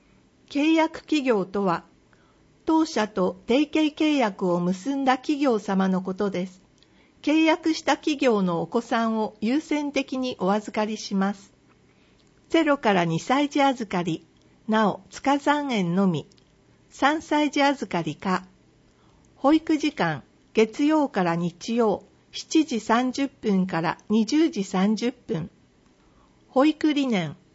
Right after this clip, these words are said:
一、元気で明るく生きる力を持つ子ども。二、生命の慈しみを持つ思いやりのある子ども。三、好奇心を持ち、自発的に考える子ども。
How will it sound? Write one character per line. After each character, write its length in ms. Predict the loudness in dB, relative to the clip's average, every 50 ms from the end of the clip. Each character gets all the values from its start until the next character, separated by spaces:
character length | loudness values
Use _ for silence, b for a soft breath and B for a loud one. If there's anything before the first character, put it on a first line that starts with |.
| _ _ _ _ -6
一、 480 | -6 -6 -6 -6 -4 -4 -4 -6 -10 _ _ _ _ _ _
元 220 | 0 0 0 0 -2
気 160 | -4 -2 0
で 140 | 0 0 0
明 280 | 0 0 0 -2 -2
る 100 | -2 -4
く 240 | -4 -4 -4 -4 -4
生 80 | -6 -4
き 160 | 0 2 2
る 140 | 2 2 0
力 480 | -4 -8 -4 -2 0 2 4 4 2 2
を 80 | 2
持 120 | 0 0 -2
つ 140 | -2 -4
子 140 | -6 -6 -2
ど 120 | 0 2 2
も。 280 | 2 0 -2 -4 -8 -16 _ _ _ _ _ _ _ _ _ -4
二、 300 | -2 -2 -2 -2 -6 b b b b b b b b b
生 340 | -20 -4 0 2 2 2 2
命 200 | 2 2 2 2
の 160 | 2 0 -2
慈 440 | -2 -4 -6 -6 -8 -12 -8 -6 -6
し 160 | -4 -4 -4
み 160 | -4 -2 0 0
を 100 | 0 0
持 140 | 0 -2
つ 340 | -4 -4 -2 0 0 0 0 0
思 280 | 0 2 2 2 2
い 80 | 2 2
や 100 | 2 2
り 160 | 2 0 0
の 180 | 0 0 2 2
あ 80 | 2
る 120 | 0 -2 -4
子 140 | -4 -2
ど 120 | -2 0 0
も。 240 | 0 -2 -2 -4 -8 -12 _ _ _ _ _ _ _ _ _ _ _
三、 460 | _ -8 -4 -2 0 0 0 -2 -6 -10 b b b b b b _
好 240 | -2 0 2 2 0
奇 120 | -2 -6
心 360 | -10 -6 -6 -4 -2 0 0 0
を 60 | 0
持 140 | 0 0 -2
ち、 320 | -2 -2 -2 -2 -2 -4 -6 -2
自 140 | 0 0 2
発 300 | 2 0 -2 -2 -4 -4
的 260 | -4 -4 -2 -4 -6
に 160 | -6 -6 -6
考 320 | -6 -4 -2 -2 0 0 2
え 120 | 2 2 0
る 120 | -2 -4
子 120 | -4 -6 -4
ど 160 | -4 -4 -2
も。 220 | -4 -4 -6 -8